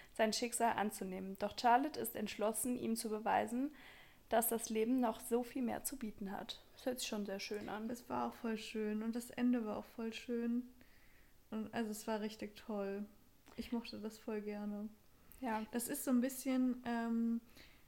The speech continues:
Speaker 2: ah, kennst du, d-, das wird auch verfilmt. Ein ganzes halbes Jahr oder so?
Speaker 1: Mhm,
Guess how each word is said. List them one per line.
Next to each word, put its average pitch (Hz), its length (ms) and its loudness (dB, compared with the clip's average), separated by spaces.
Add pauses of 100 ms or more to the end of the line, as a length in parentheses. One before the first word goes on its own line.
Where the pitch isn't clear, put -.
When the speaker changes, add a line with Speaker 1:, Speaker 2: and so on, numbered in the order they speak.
(280)
Speaker 2:
ah, 233 60 -2 (220)
kennst 262 260 0
du, 269 180 2
d-, 233 320 -4 (100)
das - 180 -10
wird 254 180 -6
auch 233 100 -8
verfilmt. 247 680 0 (1700)
Ein 226 200 0
ganzes 233 440 -6
halbes 233 320 -2
Jahr 285 300 0
oder 311 180 -4
so? 320 100 -8 (1700)
Speaker 1:
Mhm, 254 320 2